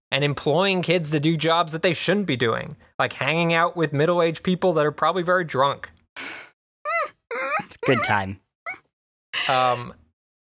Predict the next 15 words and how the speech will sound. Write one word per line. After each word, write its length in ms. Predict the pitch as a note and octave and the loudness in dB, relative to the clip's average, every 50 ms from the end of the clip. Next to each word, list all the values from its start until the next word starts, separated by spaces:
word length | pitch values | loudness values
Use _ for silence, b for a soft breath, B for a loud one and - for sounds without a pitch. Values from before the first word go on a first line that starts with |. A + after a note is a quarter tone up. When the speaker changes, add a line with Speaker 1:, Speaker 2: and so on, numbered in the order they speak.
| _ _ - | _ _ -2
Speaker 1:
and 200 | - E3+ G3 A3 | 0 0 0 2
really, 240 | B3 C#4 C#4+ D4 C#4+ | 0 0 2 2 2
this 160 | A#3+ A#3 G#3 | 2 0 0
starts 340 | - - A3 F#3 F3+ F3+ - | 0 0 2 0 0 0 -2
a 100 | - D3+ | -2 0
new, 300 | C#3 D#3 D#3 D3+ D3 D#3+ - - - | 2 2 2 0 -2 -6 -12 -10 -4
new 240 | E3 D3 D#3+ D#3+ D#3 | 0 0 0 0 2
age 600 | - C3+ C3 B2+ A#2 A2+ G#2+ G#2+ G#2+ - - - - - | 2 2 2 2 2 0 0 -2 -4 -6 -6 -8 -10 -8
for, 400 | - - A#2 A2+ A2+ A2+ - C3 | -4 -2 0 0 0 0 0 0
uh, 360 | B2 A2+ A2 A2 A2+ A#2 A#2+ | 0 2 2 2 2 0 -2
sports 420 | - - - C#3+ B2+ B2 C3+ - E3+ | -4 -4 0 2 2 2 2 2 0
and 140 | D#3 C#3 | 0 2
baseball 360 | C#3+ F3 F3 F3 - F3+ D#3 D3+ | 2 2 0 2 0 0 0 0
in 60 | C#3 | 0
particular, 640 | C#3+ - - F3+ E3 E3 C#3 A#2+ A2+ A2 A#2+ B2+ | -2 -2 -2 -2 0 2 2 2 4 2 0 -2